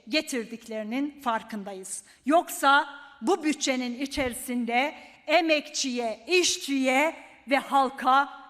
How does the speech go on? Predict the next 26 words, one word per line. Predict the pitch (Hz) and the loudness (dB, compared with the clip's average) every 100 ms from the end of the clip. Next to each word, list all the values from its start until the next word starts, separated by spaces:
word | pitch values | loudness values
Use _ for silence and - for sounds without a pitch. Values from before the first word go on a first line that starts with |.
| - 302 | -4 0
ek | 349 349 202 | 0 0 -10
bir | 240 226 185 | -10 -10 -6
bütçe | 294 - - 226 | -6 -4 -6 -6
getirdiğine | 254 262 262 226 226 214 208 208 185 | -4 -6 -6 -10 -10 -12 -10 -12 -2
dair | 285 262 220 196 190 | 2 2 0 -8 -6
bir | 269 | -6
şey | - 240 240 254 - _ | -6 -6 -6 -8 -18 _
yok. | 214 226 294 302 - - - | -4 2 2 0 -8 -14 -4
Bunu | 254 214 | -2 -2
da | 214 196 | -6 -6
herkes | 247 262 190 220 226 - _ | -2 -2 -4 -10 -10 -12 _
böyle | 220 208 202 202 | -8 -8 -8 -12
bilsin. | 202 - 208 185 _ - - | -14 -16 -16 -18 _ -20 -8
Şimdi | - 359 370 311 311 269 - - - | 0 2 2 2 2 2 -2 -18 -2
bu | 247 427 | 2 2
gidişata | 359 311 - - 294 277 294 269 - - - | 2 0 2 6 4 4 4 4 0 -12 -10
hep | 247 440 - - | 2 2 2 -2
birlikte | 320 277 285 - 285 277 - - - - | -2 0 -4 -2 0 0 -2 -10 -6 2
"Edi | 381 381 349 302 208 | 2 4 2 2 4
bese" | 392 403 381 302 285 | 4 4 0 2 2
demenin | 294 285 277 285 | 0 0 0 0
zamanı | 254 285 285 277 269 254 196 | 0 2 2 4 2 0 -2
değil | 311 427 415 | 2 2 0
midir | 269 233 208 | -4 -6 -10
sevgili | - 214 185 208 | -10 -10 -12 -12
arkadaşlar? | 196 214 196 190 - 190 - | -12 -12 -14 -14 -14 -16 -20